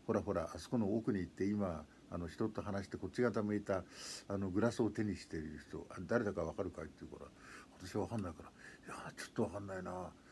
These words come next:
どこかの大学の先生みたいだね」って言ったら、私の、パベルは私の肘をつついて、「よく見ろ、バートラフ・ハベルだよ、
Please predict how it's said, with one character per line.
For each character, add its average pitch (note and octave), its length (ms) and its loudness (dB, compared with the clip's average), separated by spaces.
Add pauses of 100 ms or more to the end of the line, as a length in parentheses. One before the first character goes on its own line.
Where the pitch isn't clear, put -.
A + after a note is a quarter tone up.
(460)
ど A2+ 120 4
こ C3 180 8
か A2+ 180 2
の F2 440 0
大 G#2 180 4
学 B2+ 220 4
の A#2+ 100 6
先 B2 240 4
生 D3 140 6
み A2+ 120 6
た F#2 140 2
い E2 60 0
だ D#2 120 -4
ね」 E2 120 -4
っ - 20 -4
て - 220 -14
言 D#2+ 80 -4
っ D2 40 -4
た - 40 -10
ら、 - 60 -14
私 G2+ 360 2
の、 G2+ 160 0 (420)
パ G#2+ 100 0
ベ G#2 100 4
ル G2 60 4
は D#2+ 80 0
私 G2+ 260 -4
の F#2 80 -6
肘 F2 260 -4
を - 140 -4 (180)
つ - 140 -6
つ G#2+ 100 2
い F#2 80 2
て、 - 180 -10 (340)
「よ C3+ 140 10
く C3+ 100 4
見 B2 100 8
ろ、 A2 220 10 (720)
バ A2 160 6
ー - 60 -6
ト D#3 60 6
ラ D3+ 140 10
フ・ D3 100 0
ハ C3 160 6
ベ C3+ 100 10
ル G#2+ 120 8
だ F2 140 4
よ、 E2 240 0